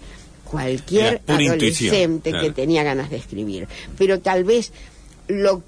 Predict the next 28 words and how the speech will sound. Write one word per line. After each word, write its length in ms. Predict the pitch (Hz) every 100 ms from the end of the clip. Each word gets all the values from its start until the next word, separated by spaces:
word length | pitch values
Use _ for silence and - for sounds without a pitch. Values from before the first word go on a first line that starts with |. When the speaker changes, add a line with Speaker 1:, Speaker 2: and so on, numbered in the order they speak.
| -
Speaker 1:
que 200 | 202 202
me, 720 | 202 202 190 185 170 175 170 - - - - - -
me 280 | 170 165 170
marcó, 680 | 147 147 151 - 233 226 196
lo 280 | 170 156
que 340 | 156 165 156 160
Speaker 2:
Lo 180 | 101 120
que 60 |
Speaker 1:
me 40 | 143
Speaker 2:
te 100 | -
Speaker 1:
marcó 200 | 180 180
Speaker 2:
distinguió. 300 | 240 254 214
Speaker 1:
mi 60 |
destino 680 | 180 165 - 247 254 202 165 -
Speaker 2:
Sí. 80 | 151 -
Speaker 1:
fue 380 | - 214 214 208
que, 160 | 190 180 -
ah, 300 | 202 214 165 - - - -
que 80 | 180
en 80 | 175
esa 260 | 208 - 165
reunión, 360 | - 170 190 214
imagínate, 480 | 190 202 214 - -
tenía 340 | 165 196 226
problemas 540 | 180 170 196 190 160
en 100 | 151 143
mi 120 | 143
casa. 560 | 147 143 156 147 123